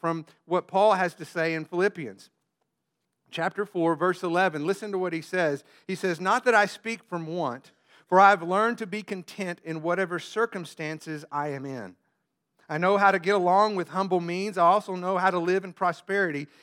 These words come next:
In every, any and every circumstance, I have learned the secret." Here it is,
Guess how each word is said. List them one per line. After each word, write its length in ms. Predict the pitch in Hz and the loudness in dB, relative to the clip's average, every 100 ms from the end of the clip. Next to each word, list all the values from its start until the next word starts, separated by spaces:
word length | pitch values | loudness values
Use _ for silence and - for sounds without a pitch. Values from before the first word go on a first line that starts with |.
| - | -12
In 240 | 175 220 208 | -4 -2 -2
every, 580 | 185 208 233 240 247 240 _ - | 0 0 0 -2 -6 -10 _ -8
any 320 | 208 262 262 | -4 -2 -2
and 160 | 180 180 | -4 -2
every 300 | 196 196 220 | -2 -2 -4
circumstance, 680 | 220 202 190 151 156 147 147 | 0 0 -2 -10 -8 -8 -4
I 120 | 170 | 0
have 180 | 190 170 | 0 0
learned 380 | 175 190 214 214 | 0 2 0 -2
the 60 | 190 | -6
secret." 600 | - - 208 - 117 - | -8 -12 -12 -10 -10 -8
Here 160 | 160 | -8
it 80 | 196 | -6
is, 260 | 214 127 | -6 -10